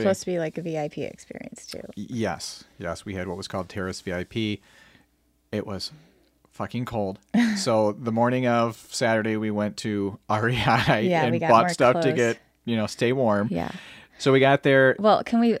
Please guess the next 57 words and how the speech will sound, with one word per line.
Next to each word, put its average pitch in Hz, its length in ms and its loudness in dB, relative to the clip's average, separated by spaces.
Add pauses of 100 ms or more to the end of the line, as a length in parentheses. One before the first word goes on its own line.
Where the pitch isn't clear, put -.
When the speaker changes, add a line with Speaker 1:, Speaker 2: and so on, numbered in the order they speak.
Speaker 1:
I 180 140 -2
just, 190 180 -2
I 190 120 2
just 185 180 0
wanna 170 220 -2
give 160 140 -2
a 156 120 -2
little 151 180 -4
shout 143 280 -4
out 143 180 -4
to 147 180 -4
the 143 80 -4
night 143 200 -4
before 165 240 -6
the 143 80 -2
concert, - 460 -10
'cause 160 180 -6
I 135 180 -4
really, 147 340 -4
really 143 260 -6
enjoyed 147 300 -4
the 175 60 -4
fact 151 260 -4
that 143 140 -4
we 151 100 -2
stayed 156 320 -4
in 151 120 -6
New 151 100 -4
Haven, 151 320 -4
Connecticut, 143 540 -6
and 156 60 -8
we 160 100 -4
stayed 160 180 -4
at 151 80 -6
the 156 80 -6
Graduate 143 440 -4
Hotel 143 480 -4 (640)
on 170 140 -2
Yale, 156 240 -2
at - 180 -6
Yale 151 240 -2
University, 151 800 -2 (360)
and 170 120 -4
we 160 100 0
hung 156 240 -2
out 147 280 -2
in 156 220 -4
the 143 300 -2
Heidelberg 156 580 -2
Bar. 139 440 -2 (400)
Speaker 2:
The 98 100 -6
old 92 120 -4
Heidelberg. 104 400 -6
Speaker 1:
The 170 100 2
old 165 140 0
Heidelberg 156 580 -2
Bar 139 400 0